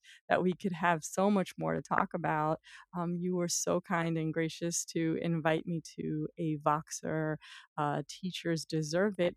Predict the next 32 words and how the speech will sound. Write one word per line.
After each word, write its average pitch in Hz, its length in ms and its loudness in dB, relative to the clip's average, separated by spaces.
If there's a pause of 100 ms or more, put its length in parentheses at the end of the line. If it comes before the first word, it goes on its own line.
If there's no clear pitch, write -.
book 285 120 0 (260)
group. 165 340 2 (240)
Um, 175 340 0
and, 185 320 2
and 180 260 0
Adam, 180 600 2
welcome, 180 440 -2
and 170 220 -2
Ray 170 380 0
Hugert, 170 520 -2
the, 165 480 -4 (420)
uh, 156 440 4
authors 175 400 4
were 156 160 4
there, 156 480 2
and 156 180 0
so - 140 0
I 160 120 4
was 160 180 0
so 165 520 2 (260)
excited, 160 600 0 (260)
and 180 100 0
I 180 40 4
felt 180 220 4
like 170 180 0
I 160 100 2
was, 156 240 0
like, 147 140 -2
with 156 180 -4
my 160 120 -2
tribe 156 280 0
again. 151 260 -4